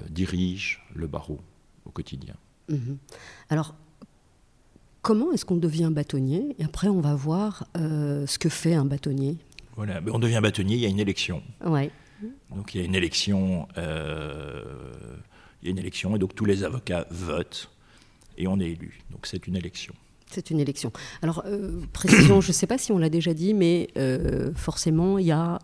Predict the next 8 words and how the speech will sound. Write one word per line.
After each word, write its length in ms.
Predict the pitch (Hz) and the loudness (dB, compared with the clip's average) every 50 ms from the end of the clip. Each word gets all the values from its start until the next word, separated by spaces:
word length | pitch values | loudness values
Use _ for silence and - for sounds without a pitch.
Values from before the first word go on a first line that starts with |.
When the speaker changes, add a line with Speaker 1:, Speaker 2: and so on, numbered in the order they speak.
| - | -2
Speaker 2:
euh, 240 | 143 139 135 139 - - - _ | -2 0 0 0 -2 -6 -2 _
un 140 | 165 170 185 | 6 6 8
bâtonnier, 760 | 165 165 160 - - 156 151 156 165 175 185 190 202 208 208 202 - - - - - - - _ - | 8 6 4 4 2 2 4 6 8 8 8 8 6 6 4 0 -4 -14 -20 -20 -20 -20 -10 _ 2
euh, 340 | 165 156 151 147 143 143 135 | 4 4 6 6 4 2 2
par, 420 | - - 170 170 170 170 147 156 156 | 2 2 4 4 2 2 0 0 2
euh, 880 | 139 139 139 135 135 143 143 143 143 143 147 143 143 143 151 151 156 139 - | 2 2 2 2 0 0 -2 -2 -2 -4 -4 -4 -6 -6 -8 -8 -10 -6 -4
par 160 | 160 139 143 | -4 -2 0
barreau. 280 | 156 180 170 180 165 | 0 0 2 2 0